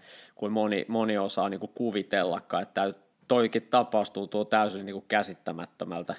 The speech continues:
jälkikäteen, mutta niin se on vain tapahtunut. Mutta mennään eteenpäin ja nykyhetkeen.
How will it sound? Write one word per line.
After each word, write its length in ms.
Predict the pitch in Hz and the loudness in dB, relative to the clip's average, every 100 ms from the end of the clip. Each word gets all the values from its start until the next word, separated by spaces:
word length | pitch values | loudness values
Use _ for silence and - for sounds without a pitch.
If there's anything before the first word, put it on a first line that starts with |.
| - | -6
jälkikäteen, 760 | 101 95 87 - - - 80 | -6 -6 -8 -10 -8 -6 -6
mutta 300 | 92 - 104 - | -8 -8 -8 -6
niin 200 | 104 95 | -6 -4
se 100 | 104 | -4
on 140 | 98 | -2
vain 200 | 101 95 92 | -2 -2 -4
tapahtunut. 720 | 107 98 - 92 - 104 98 - | 0 0 0 -6 -4 -8 -4 2
Mutta 340 | 170 - - - _ _ _ _ _ _ - | 2 2 -6 -6 _ _ _ _ _ _ -2
mennään 440 | 156 170 143 123 - | 2 4 4 2 0
eteenpäin 760 | 135 151 - 113 110 117 113 90 - - - - | 0 0 2 2 2 4 4 2 -4 -20 -16 -2
ja 180 | 110 - - | 0 0 -4
nykyhetkeen. 1080 | 117 127 135 135 101 110 110 - - 101 92 | -4 -2 -2 -2 2 4 2 0 0 0 0